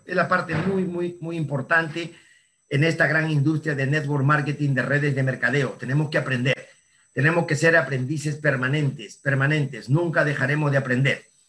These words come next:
No somos producto terminado. Entonces, esta información puede cambiar tu vida y la vida de tu familia. Muy bien, ¿estamos listos? Como dice,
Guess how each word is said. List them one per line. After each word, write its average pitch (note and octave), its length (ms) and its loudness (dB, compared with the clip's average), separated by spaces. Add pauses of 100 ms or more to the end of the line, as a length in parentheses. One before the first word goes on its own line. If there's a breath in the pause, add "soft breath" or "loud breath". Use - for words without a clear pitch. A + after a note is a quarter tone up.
No D3+ 200 4
somos E3 340 0
producto C3+ 400 0
terminado. B2+ 560 4
Entonces, F3 520 0 (360 soft breath)
esta D#3 200 2
información D#3 560 0
puede D#3 240 0
cambiar C#3+ 320 2
tu C3 80 -4
vida E3 240 2
y D#3 60 2
la B2 100 2
vida C3+ 180 4
de C3 140 4
tu B2 100 -8
familia. A2 460 -12 (680)
Muy B2 120 -2
bien, A#3+ 420 2
¿estamos F3+ 320 2
listos? C#4 400 4 (400 soft breath)
Como C#3+ 220 0
dice, E3 640 2